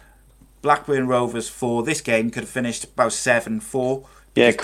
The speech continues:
Speaker 2: 'cause
Speaker 1: Derby missed four clear-cut chances.
Speaker 2: Yeah.
Speaker 1: But I will tell you one thing. Derby's defence for the first fifteen minutes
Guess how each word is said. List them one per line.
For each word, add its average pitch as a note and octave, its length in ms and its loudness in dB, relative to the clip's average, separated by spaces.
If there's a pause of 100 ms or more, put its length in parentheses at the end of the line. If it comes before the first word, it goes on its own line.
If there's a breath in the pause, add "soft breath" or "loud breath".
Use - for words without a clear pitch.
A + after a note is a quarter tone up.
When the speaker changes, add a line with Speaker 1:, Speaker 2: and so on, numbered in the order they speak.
(120)
Speaker 2:
'cause A#2 100 2
Speaker 1:
Derby A2+ 120 -2
missed A2+ 180 -4
four B2 420 0
clear-cut - 520 -4
chances. A#2 540 -4
Speaker 2:
Yeah. G#2 260 4
Speaker 1:
But B2 100 6
I B2 80 6
will C3+ 260 4
tell C#3 320 0
you B2 120 -4
one B2 300 0
thing. G#2+ 320 -4 (500 soft breath)
Derby's B2+ 400 4
defence A2 560 -4
for - 120 -16
the G#2+ 60 -12
first B2+ 420 -4
fifteen A#2+ 500 -6
minutes G#2+ 440 -8